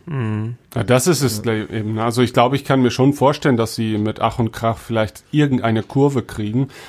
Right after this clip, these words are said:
Speaker 2: Aber wie das Gesamtwerk dann letztendlich zu betrachten ist, ist dann natürlich ein großes
Speaker 1: Ja.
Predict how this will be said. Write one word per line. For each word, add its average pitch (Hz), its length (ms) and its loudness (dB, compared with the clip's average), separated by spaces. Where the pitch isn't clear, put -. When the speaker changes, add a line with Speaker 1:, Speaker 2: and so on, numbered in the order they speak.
Speaker 2:
Aber 110 580 0
wie 110 80 -2
das 110 200 0
Gesamtwerk 117 680 2
dann 101 420 -2
letztendlich 104 500 -6
zu 104 120 -8
betrachten 101 500 -8
ist, 98 220 -8
ist - 180 -12
dann 104 180 -4
natürlich 101 340 -4
ein 107 240 -4
großes 110 520 -6
Speaker 1:
Ja. 110 320 0